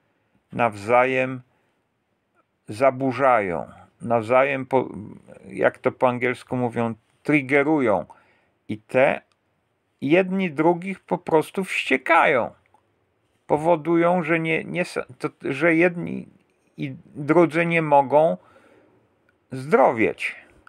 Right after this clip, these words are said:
Mimo bardzo dobrych intencji, które te osoby mają, wchodząc do tych wspólnot,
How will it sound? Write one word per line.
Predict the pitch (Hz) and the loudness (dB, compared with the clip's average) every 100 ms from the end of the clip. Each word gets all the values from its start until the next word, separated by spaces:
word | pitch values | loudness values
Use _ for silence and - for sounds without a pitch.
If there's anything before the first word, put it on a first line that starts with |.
| _ _ _ _ | _ _ _ _
Mimo | 131 180 247 269 - - | -2 0 4 4 4 -2
bardzo | - 156 214 208 220 | -14 -2 0 0 -2
dobrych | 220 220 240 - | 0 0 -2 -4
intencji, | 262 269 349 330 - 117 - - - - | -6 0 0 0 -4 -6 -8 -20 -20 -20
które | - 143 120 104 | -2 4 4 2
te | - 113 | 4 4
osoby | 107 131 104 113 | 2 -2 -6 -6
mają, | 110 104 101 110 | 0 0 0 -4
wchodząc | 110 - 107 98 101 - - | -8 0 0 0 -8 -10 -16
do | 101 107 | -2 -2
tych | - 98 | -2 -10
wspólnot, | - - 101 90 82 - | -10 0 0 2 -4 -6